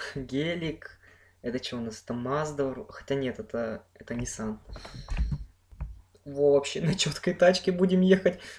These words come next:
на Майбахе. Только у меня есть один минус, у меня нету пистолета, автомата и всего остального.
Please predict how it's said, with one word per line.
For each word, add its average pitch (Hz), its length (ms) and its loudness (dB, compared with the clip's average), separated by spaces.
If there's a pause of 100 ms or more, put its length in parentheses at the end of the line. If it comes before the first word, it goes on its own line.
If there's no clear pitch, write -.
на 143 100 2
Майбахе. 147 720 0
Только 151 240 4
у 160 40 2
меня 165 220 2
есть 151 300 -2
один 139 180 -2
минус, 165 400 0
у - 20 0
меня 131 220 -2
нету 131 640 -4 (800)
пистолета, 127 600 0
автомата 123 500 -2
и - 20 -4
всего 117 200 -2
остального. 107 460 -2